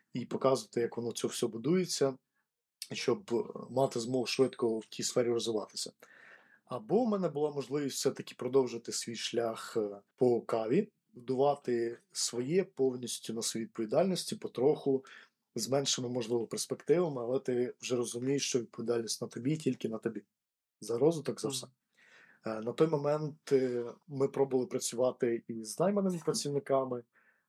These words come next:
Speaker 1: але рік-півтора ми працювали з моєю бабушкою.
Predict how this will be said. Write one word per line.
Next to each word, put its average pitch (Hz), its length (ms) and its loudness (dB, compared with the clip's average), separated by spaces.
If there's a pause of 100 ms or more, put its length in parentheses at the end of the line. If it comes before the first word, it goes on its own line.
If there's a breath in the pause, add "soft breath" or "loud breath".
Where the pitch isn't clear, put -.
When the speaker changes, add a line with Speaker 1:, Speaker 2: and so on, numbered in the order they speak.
Speaker 1:
але 127 520 2 (300)
рік-півтора 135 1000 0
ми 143 220 0
працювали 120 1000 -2 (140)
з 110 460 -6 (500)
моєю 120 280 -2
бабушкою. 190 500 2